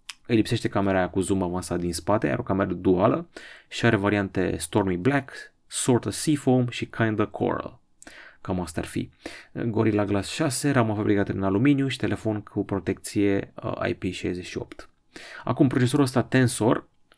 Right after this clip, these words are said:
gurile rele spun că este derivat dintr-un Exynos sau inspirat dintr-un Exynos, cinci nanometri, are și telefonul și opt giga de ram,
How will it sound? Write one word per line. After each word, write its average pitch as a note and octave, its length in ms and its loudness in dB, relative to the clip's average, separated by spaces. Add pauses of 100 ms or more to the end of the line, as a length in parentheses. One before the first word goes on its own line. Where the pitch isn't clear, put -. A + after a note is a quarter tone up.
(100)
gurile A2 420 4
rele G2 220 4
spun G2 260 -2
că F#2 100 -4
este F#2+ 160 -4
derivat F2+ 440 0
dintr-un F2+ 280 -6
Exynos A2 460 -2
sau - 100 -8
inspirat D#3 440 4
dintr-un F#2 240 0
Exynos, D#3 500 -2 (340)
cinci B2 220 4
nanometri, A2 560 2 (520)
are A2+ 200 2
și - 180 -6
telefonul G#2+ 380 2
și - 120 -8
opt A2 140 2
giga F#2+ 200 0
de F#2 100 2
ram, C3+ 480 4